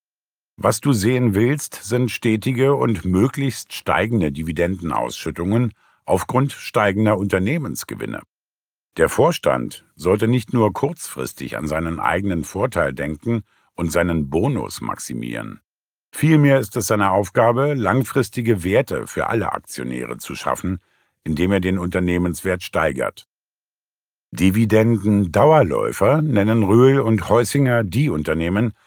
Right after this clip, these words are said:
die die meisten Jahre hintereinander steigende Dividendenrenditen ausweisen. Dabei ist ein Ausrutscher in den letzten fünf Jahren erlaubt. Sonst gäbe es kaum Aktien, die diesen Kriterien entsprächen.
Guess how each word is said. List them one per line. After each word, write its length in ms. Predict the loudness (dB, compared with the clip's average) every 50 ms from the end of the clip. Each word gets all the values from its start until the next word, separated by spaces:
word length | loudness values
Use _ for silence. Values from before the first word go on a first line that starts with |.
| _ _ _ _ -8
die 80 | -4 0
die 120 | 2 4
meisten 400 | 4 4 4 2 2 0 0 0
Jahre 340 | 2 4 4 4 2 2 2
hintereinander 800 | 2 2 2 2 2 2 2 2 0 0 0 0 2 2 2 0
steigende 540 | 0 0 0 0 0 2 0 0 0 0 0
Dividendenrenditen 1200 | -2 -2 -2 -2 0 0 0 -2 -4 -6 -8 -8 -6 -6 -6 -6 -6 -8 -10 -10 -10 -8 -6 -4
ausweisen. 640 | -4 -4 -4 -6 -4 -2 -2 -2 -2 -4 -8 -12 -14 _ _ _ _ _ _ _ _ _ _ _ _
Dabei 420 | 0 0 2 2 2 2 2 2 0
ist 340 | -2 -4 -6 -8 -8 -6 -4
ein 300 | 0 2 2 2 2 2
Ausrutscher 640 | 0 0 -2 -2 -2 -4 -8 -4 -2 0 0 2
in 120 | 2 0 0
den 100 | 0 2
letzten 380 | 2 2 0 -2 -2 -4 -4
fünf 300 | -2 -2 -2 -2 -2 -2
Jahren 400 | -2 0 0 0 0 0 -2 -4
erlaubt. 600 | -4 -4 -2 -2 -2 0 -2 -2 -4 -8 -16 -20 -20 _ _ _ _
Sonst 420 | -4 -2 0 0 0 -2 -4 -4
gäbe 280 | 0 0 2 2 0 -2
es 180 | -4 -4 -6
kaum 320 | -4 -2 0 0 2 0 0
Aktien, 520 | 0 -2 -4 -4 -4 -4 -2 -2 -2 -2
die 140 | -4 -6 -8
diesen 340 | -6 -6 -4 -2 -2 -2 -2
Kriterien 600 | -2 -6 -8 -6 -4 -2 -2 0 0 -2 -2 -4
entsprächen. 720 | -4 -6 -8 -10 -10 -10 -8 -8 -6 -8 -8 -10 -12 -14